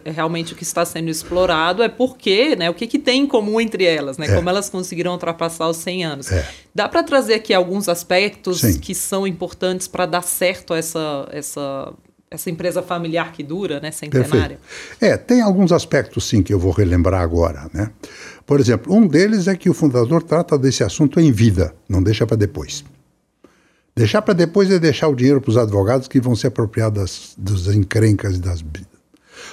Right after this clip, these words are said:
Speaker 2: Uma coisa que me chamou a atenção, porque bateu com uma pesquisa que existe na Europa de empresas familiares com mais de duzentos anos,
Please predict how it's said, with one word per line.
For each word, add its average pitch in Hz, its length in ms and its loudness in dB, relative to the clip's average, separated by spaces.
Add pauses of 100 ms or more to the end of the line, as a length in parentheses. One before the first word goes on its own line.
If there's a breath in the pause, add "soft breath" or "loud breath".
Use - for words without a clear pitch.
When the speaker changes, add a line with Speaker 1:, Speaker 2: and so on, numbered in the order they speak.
(120)
Speaker 2:
Uma 240 160 6
coisa 262 260 6
que 226 120 2
me 151 100 6
chamou 113 260 2
a 127 40 4
atenção, 101 500 -2
porque 101 360 0
bateu 131 600 0
com 139 260 2
uma 147 160 2
pesquisa 135 540 -2
que - 120 -12
existe 110 360 -2
na 104 60 0
Europa 104 440 -2 (380 soft breath)
de 110 80 0
empresas 131 300 2
familiares 123 340 2
com - 140 -4
mais 131 120 2
de 123 120 2
duzentos 107 600 0
anos, 80 380 -10